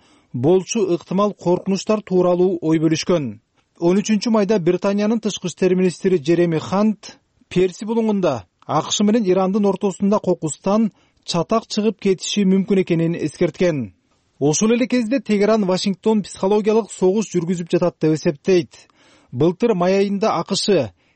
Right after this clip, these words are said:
Тегеран милдеттемелерин аткарбай жатат деген негизде эки миң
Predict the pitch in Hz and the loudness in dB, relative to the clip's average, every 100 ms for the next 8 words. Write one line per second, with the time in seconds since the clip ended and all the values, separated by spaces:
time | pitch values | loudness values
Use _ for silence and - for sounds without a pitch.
0 | _ 165 165 202 226 196 185 - 175 180 | _ 0 2 2 2 0 -2 -2 0 2
1 | 180 202 202 165 - 175 170 151 160 202 | 2 2 -2 -4 -2 0 2 0 -2 -2
2 | - 202 202 202 190 175 202 214 156 165 | -2 -2 0 0 -2 0 0 0 -2 -2
3 | 180 190 220 220 | 0 2 2 0